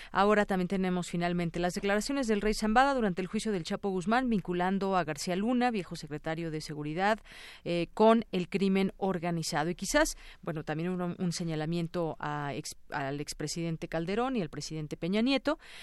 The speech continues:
Y, bueno, pues más allá de todo, yo aquí veo a una situación. Lo podemos quizás, quizás sea un secreto a voces, quizás lo sabemos que sí se ha dado un soborno, un, una, un tema ahí de dinero con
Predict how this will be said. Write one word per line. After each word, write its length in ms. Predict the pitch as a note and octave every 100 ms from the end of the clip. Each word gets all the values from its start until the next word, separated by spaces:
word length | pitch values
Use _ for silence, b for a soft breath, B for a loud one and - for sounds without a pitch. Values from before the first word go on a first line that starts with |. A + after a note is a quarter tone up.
| B
Y, 320 | - G#3 A#3+ A#3+
bueno, 260 | G#3+ G3+
pues 240 | F3+ F3+ -
más 320 | A3+ C#4+ -
allá 200 | C4 A#3+
de 100 | A#3
todo, 220 | G#3 A3+
yo 120 | G3+ G3+
aquí 180 | -
veo 300 | F#3 F#3 F#3
a 180 | E3 D#3+ -
una 280 | - E3+ D#3+
situación. 540 | - D#3 C#3+ D#3 D#3 - - -
Lo 120 | F3
podemos 360 | - F#3 A#3 B3
quizás, 420 | - - G3+ G3+ B B B
quizás 280 | G#3+ A#3+ A3+
sea 100 | G#3+
un 60 |
secreto 380 | F#3 F3+ D#3 -
a 40 | C#3+
voces, 520 | G#3+ B3 - A3 G#3+
quizás 300 | D#3+ F3 E3
lo 260 | E3 D3 B B B
sabemos 480 | - F#3+ F#3+ F#3+ E3+
que 120 | E3+
sí 320 | - G3 F#3 E3+
se 100 | F#3
ha 80 |
dado 340 | E3+ F3 E3+ E3+
un 400 | E3+ F3+ E3+ D#3+
soborno, 720 | - F3 F3 F#3 F3+ F#3 F3+
un, 260 | E3+ E3 D#3
una, 420 | E3+ F3 F3+ F3 E3+
un 140 | F3+
tema 360 | G#3 F#3+ F3+ F3
ahí 160 | F#3
de 140 | E3+ E3
dinero 400 | E3 F3+ F3+ F3+
con 320 | E3+ D#3